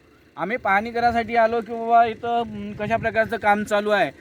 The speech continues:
तर आम्हाला असं दिसलं की जे जे काही लोक होते इथे जे का, अ, तिथले, अं, इथं काम करणारे जे होते त्यांचे नौकर असेल,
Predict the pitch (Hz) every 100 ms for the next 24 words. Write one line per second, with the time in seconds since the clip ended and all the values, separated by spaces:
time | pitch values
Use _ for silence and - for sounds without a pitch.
0 | - _ 185 180 185 208 208 214 202 185
1 | 208 202 208 190 233 240 226 226 220 202
2 | 214 208 202 190 196 190 202 196 190 180
3 | _ _ - - 156 160 165 165 175 196
4 | 190 185 _ _ - 147 147 147 147 143
5 | 143 139 135 131 131 131 147 151 190 175
6 | 185 185 180 185 185 180 175 180 175 165
7 | - - - 156 175 165 175 185 185 180
8 | 180 175 160